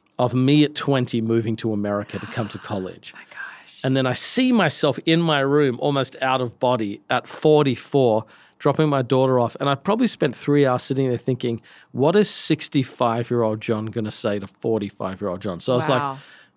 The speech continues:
Speaker 1: "What would I say to my twenty-year-old self about everything I've been through, everything I've learned, and then
Speaker 2: Uh-huh.
Speaker 1: what do I need to get right the next twenty years
Speaker 2: Wow.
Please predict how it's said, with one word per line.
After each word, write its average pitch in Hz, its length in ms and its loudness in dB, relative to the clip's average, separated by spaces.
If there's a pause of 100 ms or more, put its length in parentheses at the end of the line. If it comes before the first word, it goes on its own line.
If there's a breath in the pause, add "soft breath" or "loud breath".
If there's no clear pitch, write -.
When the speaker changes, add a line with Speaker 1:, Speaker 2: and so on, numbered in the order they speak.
(140)
Speaker 1:
"What 208 180 4
would 220 120 4
I 180 80 2
say 160 220 2
to 151 60 2
my 135 140 2
twenty-year-old 127 580 0
self 110 360 -2
about 113 180 -2
everything 147 340 0
I've 127 160 -4
been 120 220 0
through, 110 200 -2
everything 131 320 -2
I've 123 160 -4
learned, 110 380 -2
and 107 100 -4
then 104 160 -2
Speaker 2:
Uh-huh. 165 140 0
Speaker 1:
what 147 60 4
do 180 100 2
I 165 80 2
need 135 200 0
to 120 40 -6
get 107 280 -4
right 101 340 -8
the 107 60 -10
next 98 260 -10
twenty 110 340 -6
years 95 460 -8
Speaker 2:
Wow. 147 380 -6